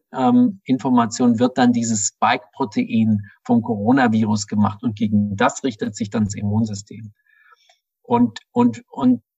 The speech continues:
die D N A ist sozusagen unveränderlich. Und wenn wir aber M R N A angucken,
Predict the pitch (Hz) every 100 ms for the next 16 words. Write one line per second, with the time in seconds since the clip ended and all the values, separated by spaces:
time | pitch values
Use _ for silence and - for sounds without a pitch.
0 | _ _ _ _ - 127 135 135 131 127
1 | 151 208 202 165 - 147 151 160 170 151
2 | 135 127 139 110 98 101 - 123 120 131
3 | 127 127 123 113 117 113 - _ _ 147
4 | 190 170 156 131 107 107 104 107 - -
5 | - 208